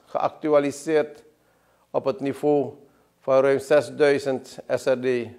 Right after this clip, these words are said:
voor een volwassene. De armoedegrens zal zeker de komende dagen worden geactualiseerd.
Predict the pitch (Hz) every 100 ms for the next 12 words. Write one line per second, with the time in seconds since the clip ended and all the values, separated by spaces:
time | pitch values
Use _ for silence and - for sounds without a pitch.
0 | _ _ 127 123 131 123 120 107 - 98
1 | 95 _ _ _ _ _ _ _ _ _
2 | _ _ _ _ - - 165 165 165 151
3 | 151 147 139 - - _ _ _ 147 139
4 | - 175 165 165 143 - 156 147 143 131
5 | 131 120 120 113 127 127 120 120 - -
6 | 120 - 123 117 113 101 113 110 - -